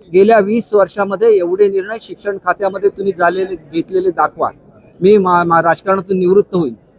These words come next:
रात्री बारा बारा वाजेपर्यंत मी मीटिंग घेतलेल्या आहेत. आमच्याकडे अनेक संघटना असतात, सगळ्यांना एकत्र आणण्याचं काम केलं.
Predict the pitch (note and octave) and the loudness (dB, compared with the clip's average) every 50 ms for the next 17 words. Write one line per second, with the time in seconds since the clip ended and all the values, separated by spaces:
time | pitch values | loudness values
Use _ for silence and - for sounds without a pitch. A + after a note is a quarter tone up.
0 | _ _ _ _ _ D#3+ D#3+ E3 F#3 G#3 G#3+ F#3 F#3 F3+ G3 G#3 G3+ G#3 G#3 G#3 | _ _ _ _ _ -2 -2 0 2 2 2 2 2 2 2 2 2 2 2 2
1 | G#3 G#3 G#3 G#3+ G#3 G#3 G#3 G3+ G3+ A3 G#3 G#3 G#3 G3+ F#3+ - G#3 G3+ G3 G3+ | 4 4 4 2 2 0 -6 -10 -8 -10 -10 -10 -12 -14 -14 -16 -16 -10 -8 -8
2 | G3 G#3 G#3 G#3 G3+ G3+ G3+ - - _ _ _ _ _ - - D#3+ E3 D3+ G3 | -8 -6 -6 -4 -4 -4 -6 -6 -10 _ _ _ _ _ -6 -4 -4 0 2 4
3 | F#3 G3+ G3+ F3 F3 G3 G#3+ G3+ - - G3+ G3+ G#3+ G#3+ F#3+ G#3 G#3+ G#3 F#3 - | 4 4 4 4 4 4 2 2 0 0 0 2 2 0 0 0 0 -2 -2 0
4 | G3+ G3+ G3+ - _ _ _ _ _ - E3 D#3 F#3 G3+ G#3+ G#3+ G3+ G3 A3 G#3 | -2 -2 -2 -2 _ _ _ _ _ -12 -4 0 0 2 4 2 2 2 0 0
5 | G#3 G#3 G3+ G3+ G3+ G3 G3 G3 - G3+ G3+ G3 F#3 G3 G3+ G3+ G#3 | 0 0 0 0 0 -4 -8 -10 -6 -6 -6 -4 -4 -8 -6 -6 -8